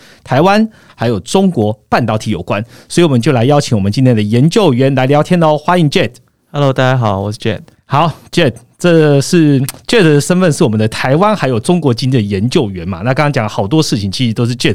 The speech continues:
Speaker 1: 今天要跟大家分享的哦。Jet 今天早上呢，才刚写完这个半导体的快报，就，就被我拉出来了哈，<laughs> 就是好，来跟听众朋友最 up to date 的来聊天这样子。针对十月十三号，哦，台积电的法说，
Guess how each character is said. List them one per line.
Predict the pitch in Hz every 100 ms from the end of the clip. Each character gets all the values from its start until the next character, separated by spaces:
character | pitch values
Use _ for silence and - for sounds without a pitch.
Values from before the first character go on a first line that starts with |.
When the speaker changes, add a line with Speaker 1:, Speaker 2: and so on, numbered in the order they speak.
| 95
Speaker 1:
今 | 123
天 |
要 | 110
跟 | 107
大 | 107
家 | 104
分 | 104 113
享 | 120 120 117
的 |
哦。 | 107 - - - - -
Jet | 247 202
今 | 233
天 | 240
早 | 226 -
上 | - 185
呢， | 143
才 | 135 -
刚 | 156
写 | 165 117
完 | 95
这 | 101
个 | 120 107
半 | 160
导 | 110 113
体 | 110
的 | 90
快 | - 110
报， | 110 - _ -
就， | 156 123
就 | 131 113
被 | -
我 | 131 120
拉 | 127
出 | -
来 | 123 87
了 | 90
哈， | 123
<laughs> | 113
就 | 160
是 | 160 - -
好， | - 147
来 | 180 160
跟 | 165
听 | 147 170
众 | 147
朋 | 151
友 | 110
最 | 104 - 127 -
up | 170 -
to | 147
date | 135 139
的 | 104
来 | 98
聊 | 98 101
天 | 113 113 110
这 |
样 | 110
子。 | 104 - - - - -
针 | - 262 262
对 | 254
十 | 160 - - 143
月 | 202
十 | 156 - 127
三 | 120 135 127
号， | 123 - _
哦， | 110 90
台 | - 113
积 | 117 135
电 | 156 104
的 | 90 87
法 | - 110 78
说， | - - 175